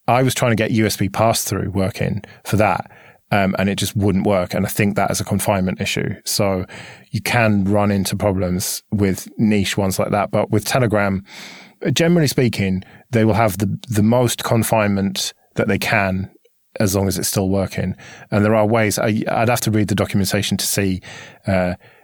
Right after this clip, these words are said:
the confinement for each one. But, um, yeah, you just have to look into that. There, there must be a command, um,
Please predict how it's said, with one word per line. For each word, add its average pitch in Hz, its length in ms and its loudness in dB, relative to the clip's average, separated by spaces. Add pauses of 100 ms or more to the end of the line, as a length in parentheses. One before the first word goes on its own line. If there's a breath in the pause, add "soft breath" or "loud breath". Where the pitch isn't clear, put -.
the 110 100 2
confinement 98 480 2
for 101 160 0
each 92 140 -2
one. 90 240 -2
But, 90 280 -2
um, 92 320 -2 (280)
yeah, 104 100 4
you 98 120 2
just 113 180 -2
have 120 140 0
to - 40 -2
look 95 160 -2
into 101 220 0
that. 90 260 -2 (300 loud breath)
There, 117 160 4
there 113 160 2
must 123 200 2
be 113 80 2
a 104 60 2
command, 98 560 0 (540 loud breath)
um, 92 420 -2